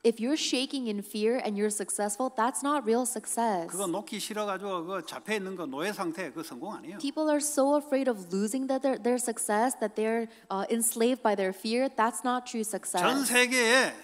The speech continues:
Speaker 2: 내가 가지고 있는 경제력을 가지고 복음을 전하는 이 믿음이 들어가 있으면 돈을 넘어서 버려요.
Speaker 1: If we have the faith that our economic power will be used to proclaim the gospel to the entire world, then you will transcend money.
Speaker 2: 암이 왔다.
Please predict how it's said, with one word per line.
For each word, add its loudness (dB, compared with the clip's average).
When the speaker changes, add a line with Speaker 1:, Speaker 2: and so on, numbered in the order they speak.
Speaker 2:
내가 2
가지고 0
있는 -6
경제력을 0
가지고 2
복음을 -4
전하는 -2
이 -4
믿음이 -4
들어가 -10
있으면 -12
돈을 -4
넘어서 -6
버려요. -20
Speaker 1:
If 4
we 4
have 2
the 2
faith 0
that 0
our 2
economic -2
power 4
will 2
be -4
used -2
to -6
proclaim -6
the -4
gospel -2
to -6
the -4
entire -2
world, 0
then 0
you 0
will 4
transcend -4
money. -4
Speaker 2:
암이 0
왔다. 2